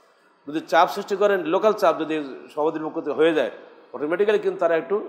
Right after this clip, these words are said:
এগিয়ে আসবে। যা ছিল তাই থাকবে, তাহলে বোঝা গেল কাজ তো কিছু হচ্ছে না। এর কথা কিন্তু আমি আন্দোলনকেও বলছি, যুব সংঘকেও বলছি, এইভাবে না করলে ভাই আদৌ আগাবে না।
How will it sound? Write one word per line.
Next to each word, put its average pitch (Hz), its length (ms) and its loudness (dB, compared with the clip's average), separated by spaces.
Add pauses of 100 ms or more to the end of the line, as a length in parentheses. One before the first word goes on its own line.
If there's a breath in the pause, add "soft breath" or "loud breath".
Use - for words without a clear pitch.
(100)
এগিয়ে 135 300 -2
আসবে। - 340 -8 (760)
যা 135 320 0
ছিল 208 340 0
তাই 202 320 2
থাকবে, 170 400 2
তাহলে 165 200 0
বোঝা 175 180 -2
গেল 185 100 -4
কাজ 180 200 -8
তো 202 60 -8
কিছু 185 180 -6
হচ্ছে 202 180 -6
না। 120 100 -8 (880)
এর 143 120 -4
কথা 170 200 0
কিন্তু 165 180 0
আমি 147 80 2
আন্দোলনকেও 151 400 0
বলছি, 175 200 0
যুব 165 220 -2
সংঘকেও 147 260 -2
বলছি, 113 300 -10 (920)
এইভাবে 143 280 -2
না 139 140 0
করলে 156 280 -4
ভাই 151 220 -8 (100)
আদৌ 120 320 -8
আগাবে 117 300 -6
না। - 280 -20